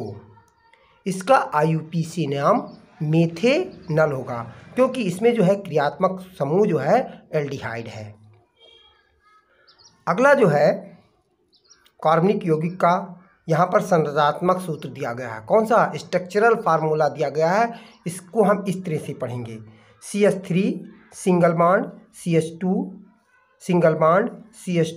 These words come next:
टू सिंगल बॉन्ड, सी एच टू सिंगल बॉन्ड, सी ट्रिपल बॉन्ड, सी सिंगल बॉन्ड, एच। इसका जो है आईयूपीएसी नेम जो है, क्योंकि इसमें जो है कार्बन कार्बन के मध्य में जो है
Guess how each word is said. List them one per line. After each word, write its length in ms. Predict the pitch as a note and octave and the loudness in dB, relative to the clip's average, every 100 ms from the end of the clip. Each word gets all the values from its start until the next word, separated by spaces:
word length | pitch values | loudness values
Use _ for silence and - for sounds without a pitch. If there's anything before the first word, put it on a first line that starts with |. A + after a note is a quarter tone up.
| F#3+ | -6
टू 380 | G3 A#3+ - - _ _ - | -4 -4 -8 -20 _ _ -2
सिंगल 280 | F3+ E3 C#3 | 2 2 2
बॉन्ड, 360 | D#3 F3 A3+ - - _ | 4 4 2 -4 -18 _
सी 240 | - F3 | -12 -2
एच 160 | E3+ E3 - | 0 -2 -4
टू 340 | F#3+ B3+ - - _ | -6 -6 -8 -20 _
सिंगल 400 | - G3 F3+ D3+ | -8 -2 2 2
बॉन्ड, 360 | C#3+ D3+ G3+ B3 - - _ _ _ _ _ _ - | 4 2 2 -2 -10 -20 _ _ _ _ _ _ -20
सी 340 | - - G3+ A#3 - - - _ _ | -10 -2 0 0 -4 -16 -20 _ _
ट्रिपल 280 | E3+ - E3+ | -2 2 2
बॉन्ड, 400 | D#3+ E3 G3+ - - - | 4 4 4 0 -8 -18
सी 280 | - - G3+ A#3+ - - - | -14 -6 -4 -4 -8 -16 -20
सिंगल 420 | - F3+ E3 D3+ | -4 0 4 2
बॉन्ड, 320 | C#3+ D3+ A3+ A#3 - _ - | 2 2 0 -4 -16 _ -6
एच। 280 | D3 - - - _ _ _ _ F#3 | -6 -6 -18 -20 _ _ _ _ -8
इसका 280 | F3+ C#4 | 0 2
जो 140 | B3 E3+ | 4 2
है 320 | E3 G3 - | 0 -2 -6
आईयूपीएसी 920 | C#3 D#3 E3+ E3 A3 A3 A#3 A#3 - - | -4 -2 0 -2 -4 -4 -6 -10 -12 -6
नेम 240 | D#3 F3 F#3 | -2 0 0
जो 120 | C#3 | -4
है, 220 | C3 F3 F#3 - - _ - | -6 -8 -8 -18 -20 _ -4
क्योंकि 280 | B3+ B3+ F#3 | -2 -2 -6
इसमें 300 | F#3 G3 F#3 | -2 0 0
जो 100 | D3 | 2
है 200 | D#3 A#3 C#4+ - _ | 2 2 2 -10 _
कार्बन 360 | D#3+ D#3 F3 A#3 | 2 2 2 0
कार्बन 360 | A#3 D3 D3 E3 | 2 2 2 -2
के 180 | D#3+ | -4
मध्य 360 | C3+ D3 F#3+ F3 | -4 0 0 2
में 160 | D#3+ C3+ | 0 -2
जो 100 | A#2+ | -4
है 200 | D3+ | 0